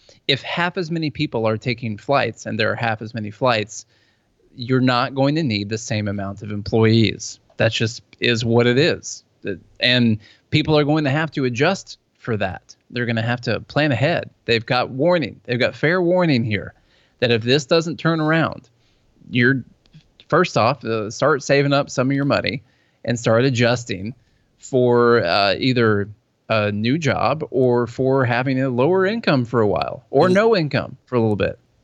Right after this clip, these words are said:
Speaker 2: Right. You have six months right now. It's, it's
Speaker 1: Six
Speaker 2: March
Speaker 1: months.
Speaker 2: thirtieth.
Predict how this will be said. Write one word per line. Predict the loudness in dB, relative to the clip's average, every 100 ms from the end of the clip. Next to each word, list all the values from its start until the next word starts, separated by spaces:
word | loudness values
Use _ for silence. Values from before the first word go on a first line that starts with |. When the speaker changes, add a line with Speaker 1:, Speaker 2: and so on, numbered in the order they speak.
| _ _ _ _ _ _ _ _ _ _ _ _
Speaker 2:
Right. | -4 0
You | 4
have | 4
six | 4 0 2
months | 0 0 -4
right | -8
now. | -10 -16 -20 _ -14
It's, | -8 -6 -6
it's | -2
Speaker 1:
Six | 2
Speaker 2:
March | 4 4
Speaker 1:
months. | 4
Speaker 2:
thirtieth. | 4 4 0 -4